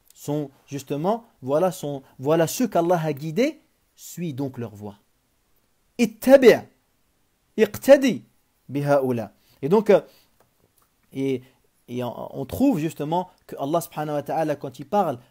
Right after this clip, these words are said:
de ces prophètes-là, il les décrit comme étant des gens qui sont forts dans l'obéissance d'Allah. Regardez dans Sourate Sad, verset quarante-cinq. Allah, il dit, « Wadhkur ibadana Ibrahim wa Ishaqa wa Ya'qub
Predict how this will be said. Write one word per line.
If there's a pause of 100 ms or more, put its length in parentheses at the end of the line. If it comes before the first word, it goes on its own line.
de
ces
prophètes-là, (260)
il
les
décrit
comme
étant
des
gens (240)
qui
sont
forts
dans
l'obéissance
d'Allah. (680)
Regardez (320)
dans
Sourate
Sad, (240)
verset
quarante-cinq. (420)
Allah,
il
dit, « (260)
Wadhkur
ibadana
Ibrahim
wa
Ishaqa
wa
Ya'qub